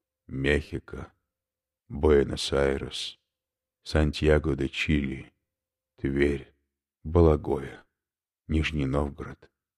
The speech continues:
Москва. «Магазин для путешественников», —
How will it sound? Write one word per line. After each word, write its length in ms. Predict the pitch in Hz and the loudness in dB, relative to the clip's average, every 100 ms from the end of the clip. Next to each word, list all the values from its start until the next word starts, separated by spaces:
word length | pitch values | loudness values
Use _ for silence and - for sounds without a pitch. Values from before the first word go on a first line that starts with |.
| _ _ _ - | _ _ _ -8
Москва. 640 | - - - - - - _ _ _ _ _ _ _ _ _ _ _ | -6 -6 -10 -10 -10 -16 _ _ _ _ _ _ _ _ _ _ _
«Магазин 640 | 76 82 87 87 110 131 | 2 8 10 10 8 6
для 160 | 98 101 | 8 6
путешественников», — 1160 | - - - - 82 - - 65 64 - - | 6 0 2 4 4 2 -10 -12 -14 -20 -20